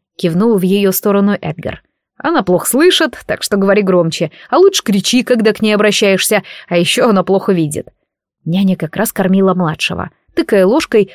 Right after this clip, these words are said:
куда-то в сторону от его рта. Ребенку приходилось крутить головой и ловить ложку на лету, чтобы съесть порцию каши. Крики близнецов няню совершенно не заботили. Оно и понятно, она плохо слышит.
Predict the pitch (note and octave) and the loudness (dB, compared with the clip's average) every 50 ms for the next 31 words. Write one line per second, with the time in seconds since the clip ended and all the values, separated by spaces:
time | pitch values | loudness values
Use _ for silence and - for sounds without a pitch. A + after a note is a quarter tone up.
0 | _ _ - - C#4 D#4 - - C#4 - - - C#4+ C#4+ C#4 C4 B3+ C4 B3+ - | _ _ -6 -2 -2 -2 -2 -2 -4 -6 -4 -2 0 2 2 2 2 0 0 0
1 | - - - A3+ A#3 A#3 A#3 G#3+ G3+ - F3+ - F#3 - _ _ _ _ _ _ | -2 -6 -4 -2 0 0 0 0 0 -4 -8 -8 -8 -10 _ _ _ _ _ _
2 | _ _ _ _ _ - E3 F#3+ F3 F#3 C4 D#4+ E4 D4 - - A#3+ B3+ - - | _ _ _ _ _ -4 -2 -2 2 2 2 2 2 0 -2 -6 -8 -8 -6 -2
3 | F#3+ F3+ E3 F#3+ A3 G#3+ F#3+ - - F#3+ F#3+ F3+ - G#3 G3 G3 F#3 F#3 F3+ F3 | -2 -2 0 0 0 0 -2 -4 -2 -2 -2 -2 -2 -2 -2 0 2 2 2 2
4 | D#3+ F3 A3 A3+ G3+ F3+ E3+ E3+ D#3+ F#3 A3+ G3+ - F3 D#3+ F3 F#3 - - F#3+ | 2 2 2 2 2 2 2 0 0 0 -2 -4 -4 -2 0 0 -2 -2 -2 -2
5 | F3+ F3+ F3+ - - G3 F#3+ - - F3+ E3+ F3+ F3+ - G3+ A#3 A3+ - - - | 0 0 0 -2 -2 -4 -4 -4 -4 -4 -4 -4 -4 -4 -4 -4 -4 -4 -8 -4
6 | - A3+ A3+ G3 - - A3+ A3+ F#3+ - E3+ E3 - - - - - _ _ _ | -2 -2 -2 -2 -2 -2 -2 -2 0 -2 -4 -2 -2 -4 -6 -6 -12 _ _ _
7 | _ _ _ _ _ _ _ _ _ _ _ _ _ _ _ _ - - F3 F#3+ | _ _ _ _ _ _ _ _ _ _ _ _ _ _ _ _ -6 -2 -2 -2
8 | F#3 - F3+ E3 F3+ E3+ D#3 E3+ E3 D#3+ - - B3 - - F#3+ F#3+ G3+ G#3 G3+ | 0 -2 -2 0 0 0 0 -2 -4 -4 -2 -4 -4 -2 0 0 0 2 0 0
9 | - - - E3+ F3 D#3+ - - C#4+ E4 F4 D#4+ C#4+ C4 B3 G#3+ F3+ G3 F3+ F3+ | -2 -2 -2 -2 -2 -2 -2 -2 -2 -2 0 0 0 0 0 0 0 0 0 0
10 | E3+ E3+ E3+ D#3+ D#3+ - D#3 E3 E3+ - _ _ _ _ - C#4+ F#4 G#4+ G#4+ G#4 | 0 0 0 0 0 -2 -4 -4 -6 -10 _ _ _ _ -6 -4 -2 -2 0 0
11 | - G#3 G3 G#3 A3 A3 - A3+ A3 - _ _ _ - F3 F3 F3+ E3+ - F3 | 2 2 2 2 0 0 -2 -4 -4 -4 _ _ _ -6 -2 -2 -2 -2 -2 -2
12 | D#3 G#3+ D4+ D#4 - - C4 - - - G3 G3+ F#3+ - - G3 G3 - | 0 0 0 0 -2 -6 -6 -6 -2 0 0 0 0 2 0 -2 -4 -4